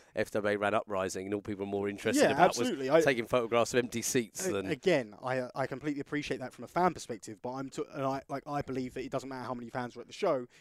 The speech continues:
Speaker 2: you're, you go to the show for the enjoyment of the professional wrestling, in-ring professional wrestling. So providing that not having a lot of fans there doesn't affect your enjoyment, because it can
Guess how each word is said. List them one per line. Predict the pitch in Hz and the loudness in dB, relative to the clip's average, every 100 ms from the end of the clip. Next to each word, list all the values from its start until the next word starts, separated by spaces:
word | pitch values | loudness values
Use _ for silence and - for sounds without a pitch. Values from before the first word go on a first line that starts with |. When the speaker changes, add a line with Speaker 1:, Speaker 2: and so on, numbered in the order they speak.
| - - | -20 -10
Speaker 2:
you're, | 139 143 - - 147 | -4 -4 -6 -14 -20
you | 143 | -4
go | 139 135 | -2 -2
to | - | -6
the | 123 | -10
show | - 127 123 117 - _ _ _ _ | -4 -2 -2 -8 -16 _ _ _ _
for | - | -14
the | 123 120 120 | -10 -10 -10
enjoyment | 123 131 127 113 123 | -10 -8 -8 -8 -10
of | 120 | -10
the | 117 | -12
professional | - 127 - 123 | -10 -10 -8 -8
wrestling, | 123 - 120 117 | -8 -8 -12 -12
in-ring | 143 131 127 120 | -12 -10 -10 -14
professional | - 120 - 135 | -10 -10 -6 -4
wrestling. | 175 - 110 104 _ _ _ | -4 -6 -14 -16 _ _ _
So | - 120 - - | -8 -8 -10 -14
providing | 131 151 160 143 131 131 | -4 -2 -2 -4 -8 -8
that | 131 123 - | -6 -6 -8
not | 143 110 | -12 -10
having | - 123 120 | -6 -6 -6
a | |
lot | 117 117 | -8 -10
of | - | -6
fans | 123 117 | -8 -6
there | 117 110 | -10 -8
doesn't | 120 123 | -10 -10
affect | 120 120 - | -12 -10 -10
your | 120 | -14
enjoyment, | 113 156 127 123 | -6 -4 -4 -6
because | - | -10
it | 135 | -6
can | 165 180 160 | 2 2 2